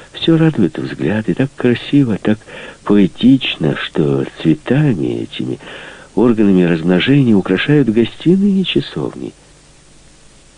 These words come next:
Конечно, я был доволен, что Психимора принадлежит к разряду неполноценных, постоянно недомогающих, приниженных живых существ, какими в животном мире являются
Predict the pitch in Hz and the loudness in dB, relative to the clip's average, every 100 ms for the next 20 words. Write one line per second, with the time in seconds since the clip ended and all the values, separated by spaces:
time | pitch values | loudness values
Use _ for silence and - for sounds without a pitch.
0 | _ - 123 160 - 67 107 120 117 131 | _ 0 2 2 0 -4 -4 -4 -4 -4
1 | 123 131 - - - - - - 139 - | -2 -2 -4 -8 -8 -8 -8 -8 -6 -2
2 | 120 104 139 - - - - - 101 98 | -2 -2 -8 -12 -20 -20 -20 -6 0 2
3 | 80 85 101 110 - 85 73 78 90 90 | 2 0 0 -2 -2 -2 0 0 2 0
4 | - - - - 78 - 85 78 76 - | -2 -8 -20 -4 -2 0 0 0 -2 -2
5 | 85 113 123 131 - - - - - - | -2 0 -4 -6 -10 -20 -20 -20 -16 -6
6 | 143 - - 65 - 127 127 - 185 110 | -2 -2 -2 -2 -2 -2 -4 -2 0 0
7 | - 104 - - - 127 80 80 82 71 | -2 -6 -8 -8 -6 -4 -4 -4 -6 -6
8 | 76 67 64 - 64 - 98 127 - - | -6 -6 -6 -8 -6 -4 -4 -6 -10 -20
9 | - - - - - - - 71 64 78 | -20 -20 -20 -10 -8 -6 -4 -2 -2 -2
10 | 69 - 69 64 143 165 208 65 - - | -2 -2 -4 -2 0 0 0 -2 -4 -6
11 | - - | -6 -10